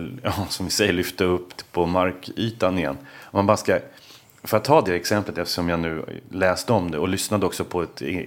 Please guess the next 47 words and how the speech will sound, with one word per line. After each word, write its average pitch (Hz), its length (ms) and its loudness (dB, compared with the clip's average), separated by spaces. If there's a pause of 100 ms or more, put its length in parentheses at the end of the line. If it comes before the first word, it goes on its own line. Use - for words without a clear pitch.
inslag 92 400 -2
i 87 260 -2 (280)
Radiolab 107 560 0
som 90 140 -8
hade 90 260 -2
en 107 80 0
del 80 160 -2
om, 76 140 -4 (840)
om 90 420 0
avfallshanteringen 90 1120 0
i 85 60 -2
New 92 160 4
York, 117 340 2 (760)
som 92 120 -4
jag - 20 -2
var 82 140 0
inne 80 100 -4
på 85 140 -6
tidigare 95 360 0
med 87 120 -2
den 76 100 -6
här, 69 400 -6
eh, 73 300 -8 (160)
det - 60 -10
här 78 160 -4
vattenreningsverket 78 840 -6
som - 180 -8
kom 80 260 -8
rätt 67 140 -10
sent - 420 -8
på - 100 -14
Manhattan. 78 420 -12 (720)
Eh, 98 120 -4
det 98 100 0
är 110 40 4
ju 113 60 4
naturligtvis 87 400 -2
också, 85 440 0
sker 85 280 -2
det 78 60 -2
ju 78 120 -2
i 78 40 -2
enormt 85 320 0
stor 80 200 -8
skala, 76 440 -2
följer 98 320 0
samma 95 500 2